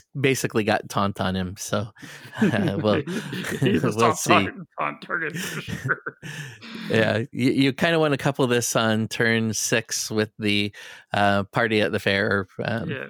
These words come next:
Speaker 1: day at the
Speaker 2: With
Speaker 1: fair,
Speaker 2: the corrupted
Speaker 1: and, uh,
Speaker 2: day at the fair on turn six would be phenomenal. You get,
Speaker 1: <laughs>
Speaker 2: um, Loth-, Lothraxion, uh, on turn five. You're able to play Carnival Barker and Day at the Fair and fill your board with, with, uh,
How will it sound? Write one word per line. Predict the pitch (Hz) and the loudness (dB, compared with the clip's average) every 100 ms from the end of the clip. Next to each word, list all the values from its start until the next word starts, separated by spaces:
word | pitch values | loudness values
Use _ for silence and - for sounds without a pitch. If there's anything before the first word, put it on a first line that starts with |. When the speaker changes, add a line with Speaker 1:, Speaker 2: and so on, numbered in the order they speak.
| - - | -12 -2
Speaker 1:
day | 113 | 2
at | 110 | 2
the | - | 2
Speaker 2:
With | |
Speaker 1:
fair, | 107 98 95 | 2 2 0
Speaker 2:
the | 117 156 | -2 -8
corrupted | 135 156 101 98 | -4 0 0 0
Speaker 1:
and, | 98 | -2
uh, | 110 | -6
Speaker 2:
day | 131 | -6
at | 131 | -10
the | 135 | -12
fair | - 143 131 127 | -10 -6 -6 -6
on | 120 | -8
turn | 139 131 | -12 -12
six | - 139 127 - | -12 -12 -12 -16
would | 135 | -14
be | 131 | -14
phenomenal. | 117 135 123 117 113 | -12 -10 -10 -10 -14
You | 117 127 | -14 -10
get, | 127 123 98 | -10 -12 -16
Speaker 1:
<laughs> | 123 | -12
Speaker 2:
um, | 131 120 123 - | -10 -10 -12 -10
Loth-, | 147 131 - 139 - 143 | -6 -6 -6 -18 -14 -10
Lothraxion, | 127 - 135 135 135 - 143 135 135 - _ _ - - | -10 -8 -4 -4 -4 -10 -12 -12 -14 -18 _ _ -20 -10
uh, | 131 - | -8 -6
on | 139 131 | -6 -6
turn | - 131 123 | -8 -10 -4
five. | 143 135 131 131 113 _ _ _ _ | -2 -2 -4 -10 -14 _ _ _ _
You're | 135 135 135 131 123 | -16 -10 -10 -8 -8
able | 120 | -8
to | - | -12
play | - 139 | -8 -8
Carnival | - 131 127 123 | -8 -10 -8 -12
Barker | 117 127 120 127 | -6 -6 -6 -10
and | 120 | -8
Day | 117 120 | -10 -12
at | 120 | -14
the | 117 | -16
Fair | - 123 120 120 | -8 -6 -4 -6
and | 113 101 | -8 -16
fill | - 135 123 | -12 -8 -8
your | 117 120 | -8 -12
board | 117 120 120 117 117 | -14 -12 -10 -12 -14
with, | 117 110 _ - - - - | -14 -14 _ -20 -20 -20 -12
with, | 139 110 _ _ - - | -12 -12 _ _ -18 -14
uh, | - | -12